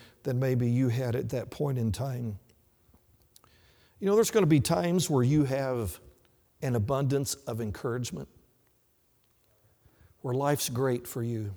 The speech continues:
And you can get up in the morning and you don't face hardship.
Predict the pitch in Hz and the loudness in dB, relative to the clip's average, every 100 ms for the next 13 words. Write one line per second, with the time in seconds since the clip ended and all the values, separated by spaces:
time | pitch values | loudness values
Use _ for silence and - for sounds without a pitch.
0 | - - _ _ _ - _ _ _ _ | -14 -20 _ _ _ -20 _ _ _ _
1 | _ - 123 147 175 165 143 165 165 160 | _ -6 0 2 2 0 2 4 4 2
2 | 147 139 147 160 175 160 - - _ - | -2 -2 -4 -4 -4 -6 -8 -20 _ -10
3 | 120 127 160 160 139 170 165 - 147 123 | -6 0 2 0 -2 -4 -4 -4 -6 -6
4 | 101 - 107 - | -6 -8 -10 -12